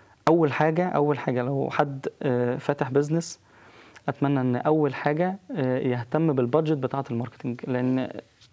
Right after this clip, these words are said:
ناس كتير جدًا فاكرة إن أنا، أنا عاوز أصرف بس عشرة جنيه فيجيب لي ملايين. لا، يعني مش ده الماركتينج،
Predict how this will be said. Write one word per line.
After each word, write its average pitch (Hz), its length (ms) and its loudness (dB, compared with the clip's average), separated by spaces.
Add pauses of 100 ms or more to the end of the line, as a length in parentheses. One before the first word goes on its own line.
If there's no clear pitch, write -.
(180)
ناس 160 160 0
كتير 165 160 0
جدًا 156 240 2
فاكرة 160 280 0
إن 143 120 0
أنا، 151 340 -2
أنا 131 100 0
عاوز 147 220 2
أصرف - 440 -2 (480)
بس 151 200 0
عشرة 156 220 2
جنيه 156 160 0
فيجيب 147 300 0
لي 147 120 2
ملايين. 120 380 0 (920)
لا، 139 180 2
يعني 123 420 2
مش 120 440 0
ده 135 120 0
الماركتينج، 139 400 0